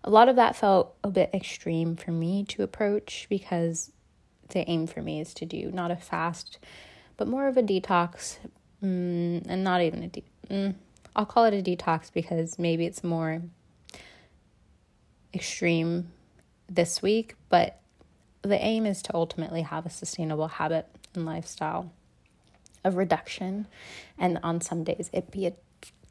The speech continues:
more clear detox, like, intentionally not having phones and technology around at all.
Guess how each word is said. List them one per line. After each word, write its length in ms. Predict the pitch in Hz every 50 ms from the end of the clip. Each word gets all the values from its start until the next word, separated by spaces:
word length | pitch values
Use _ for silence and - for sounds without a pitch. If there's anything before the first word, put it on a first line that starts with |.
| _ _ -
more 220 | 196 185 185 156
clear 400 | - - - - - - - 208 208
detox, 600 | - - - - - - - - - - - -
like, 200 | - - - -
intentionally 800 | 175 180 - - 170 - - - - - 165 165 - - - - _ _ _ _ _ -
not 220 | 185 175 151 165
having 180 | - - - -
phones 420 | - - 208 208 208 202 202 196
and 100 | 185 180
technology 520 | - - - - - - - 196 202 - -
around 240 | - - - 208
at 100 | - -
all. 300 | - 107 - 214 220 -